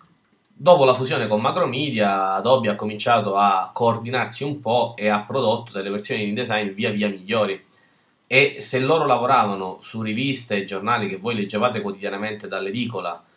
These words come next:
con una versione, tra virgolette, obsolete, diciamo che significa che non è strettamente indispensabile possedere l'ultima versione del software.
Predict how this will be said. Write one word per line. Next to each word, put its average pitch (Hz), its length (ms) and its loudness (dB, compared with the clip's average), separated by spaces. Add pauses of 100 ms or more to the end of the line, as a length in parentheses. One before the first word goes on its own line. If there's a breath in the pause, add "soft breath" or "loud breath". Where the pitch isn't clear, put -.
(180 soft breath)
con 147 300 4
una 113 160 -2
versione, 113 580 -2
tra 98 140 -8
virgolette, 113 420 -4
obsolete, 104 800 -2 (1200 soft breath)
diciamo 147 380 0
che 113 120 -4
significa 123 580 -4
che 107 320 -2
non 110 140 -2
è - 220 -2
strettamente 107 760 -6
indispensabile 98 840 -4
possedere 107 460 -6
l'ultima 104 440 -6
versione 92 580 -10
del 95 160 -12
software. 90 520 -10